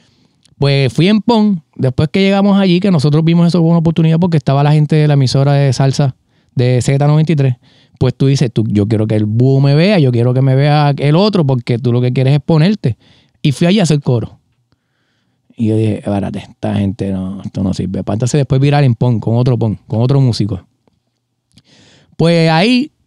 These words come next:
yo dije, la universidad apretó un poco y dije, "Acho, yo,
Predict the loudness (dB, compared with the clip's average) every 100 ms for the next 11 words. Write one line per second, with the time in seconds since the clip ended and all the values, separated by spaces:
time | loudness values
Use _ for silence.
0 | _ -4 0 2 2 -2 _ _ _ -6
1 | -2 0 0 0 0 0 0 0 0 0
2 | 0 0 0 0 2 2 0 0 0 0
3 | 0 -2